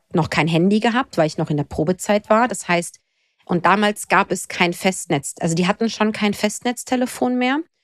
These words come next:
sondern jeder hatte halt ein Handy, beziehungsweise du hast über den Laptop telefoniert. Und, ähm, ja, was soll ich machen? Ich hatte kein Handy, weil ich in der Probezeit war.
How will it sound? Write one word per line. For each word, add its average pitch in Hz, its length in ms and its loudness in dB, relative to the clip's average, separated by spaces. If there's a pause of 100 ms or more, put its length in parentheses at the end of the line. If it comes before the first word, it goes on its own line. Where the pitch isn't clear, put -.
(240)
sondern 190 380 2
jeder 180 320 0
hatte 180 260 -2
halt 165 220 0
ein 147 100 2
Handy, 233 580 0 (240)
beziehungsweise 190 680 0
du 165 120 -2
hast 175 220 -2
über 170 160 0
den 160 140 0
Laptop 185 440 -2
telefoniert. 127 760 -4 (540)
Und, 180 720 0
ähm, 170 520 0 (920)
ja, 170 300 2
was 165 180 -4
soll 175 100 2
ich 170 140 -2
machen? 214 280 0
Ich - 160 -4
hatte 180 160 -2
kein 160 220 0
Handy, 208 360 2
weil 160 120 0
ich - 100 -6
in - 40 -2
der 170 60 -2
Probezeit 196 680 -2
war. 285 320 2